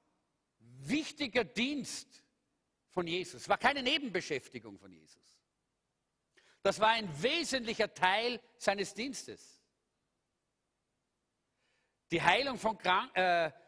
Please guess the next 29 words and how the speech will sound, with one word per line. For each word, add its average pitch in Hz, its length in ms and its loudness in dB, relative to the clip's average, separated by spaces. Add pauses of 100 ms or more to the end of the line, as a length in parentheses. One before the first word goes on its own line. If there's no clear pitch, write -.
(160)
äh, 156 160 0
Kranker 226 640 2 (240)
haben 214 340 4
im, 202 320 -4
äh, 170 380 2
die 175 120 -2
Heilung 220 300 0
von - 140 -4
Kranken 208 400 0
hat 202 180 2
im 208 160 -4
Leben 233 300 -4
von 180 160 -8
Jesus 202 340 -4
und 202 80 -8
im 170 140 -10
Dienst 254 260 -8
von 196 140 -12
Jesus 214 360 -8 (260)
enorm 190 380 -2
viel 262 460 -6
Platz 190 420 -8
eingenommen, 107 560 -8 (1000)
weil 156 320 2
es - 320 -6 (200)
so 147 220 -6
wichtig 135 340 -10
war. 90 200 -6 (220)
Weil 202 440 2